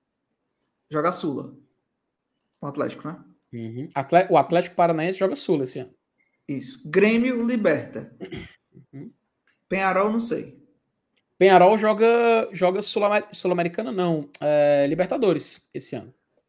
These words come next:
Speaker 1: Grêmio, oh, São Paulo joga Libertadores, campeão da Copa do Brasil.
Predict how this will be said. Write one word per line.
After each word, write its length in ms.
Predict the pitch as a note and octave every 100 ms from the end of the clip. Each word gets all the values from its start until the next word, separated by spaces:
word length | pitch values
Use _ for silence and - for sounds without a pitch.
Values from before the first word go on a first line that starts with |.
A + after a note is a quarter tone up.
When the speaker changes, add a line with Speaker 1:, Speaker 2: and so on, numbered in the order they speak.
| _ _ _ _ _ _ _ _ _ -
Speaker 1:
Grêmio, 540 | D3+ G3+ A#3+ B3+ A#3 A#3
oh, 260 | F3 - - -
São 280 | - A3 A3+
Paulo 340 | A3 A#3+ B3
joga 200 | G#3+ G#3
Libertadores, 680 | A#3 A3 A3 A#3+ G3 D#3+ -
campeão 240 | F3 E3+
da 80 | F3+
Copa 220 | F#3 F#3
do 80 | F#3+
Brasil. 560 | F#3+ G3+ F3+ C#3+ C#3